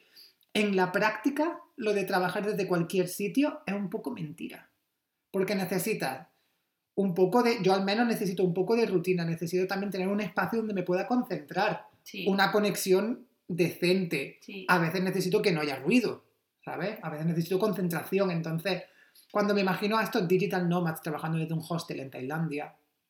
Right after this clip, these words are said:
Speaker 1: pues no.
Speaker 2: Ya, yo es que a
Speaker 1: Eso
Speaker 2: mí, por
Speaker 1: no.
Speaker 2: ejemplo, hay ciertos matices dentro de este término, y es que además odio el término
Speaker 1: Es que
Speaker 2: digital
Speaker 1: es
Speaker 2: nomad, es como,
Speaker 1: odioso,
Speaker 2: ugh.
Speaker 1: es odioso.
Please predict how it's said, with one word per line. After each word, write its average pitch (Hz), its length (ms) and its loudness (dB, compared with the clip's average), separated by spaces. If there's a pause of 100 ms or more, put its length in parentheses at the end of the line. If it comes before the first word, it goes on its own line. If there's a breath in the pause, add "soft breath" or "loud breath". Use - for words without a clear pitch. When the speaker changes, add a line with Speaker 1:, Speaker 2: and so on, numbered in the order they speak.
(220)
Speaker 1:
pues 120 160 -16
no. 127 280 -12 (360)
Speaker 2:
Ya, 196 400 -4
yo 254 140 2
es 165 60 4
que 165 80 4
a - 20 4
Speaker 1:
Eso 302 80 6
Speaker 2:
mí, - 60 6
por 302 80 2
Speaker 1:
no. - 40 -2
Speaker 2:
ejemplo, 311 320 2 (160)
hay 262 140 2
ciertos 302 640 -2 (100)
matices 294 1040 2 (140)
dentro 240 400 0
de 208 640 4
este 254 280 6
término, 254 600 8 (120)
y 226 60 2
es 254 80 4
que 254 100 0
además 240 400 0
odio 196 300 0
el 170 100 -2
término 190 340 -4
Speaker 1:
Es 175 40 -4
que 180 60 2
Speaker 2:
digital 185 260 4
Speaker 1:
es 175 80 2
Speaker 2:
nomad, 170 180 6
es 196 60 10
como, - 40 6
Speaker 1:
odioso, 175 500 4
Speaker 2:
ugh. 262 240 6
Speaker 1:
es 185 80 4
odioso. 151 540 -2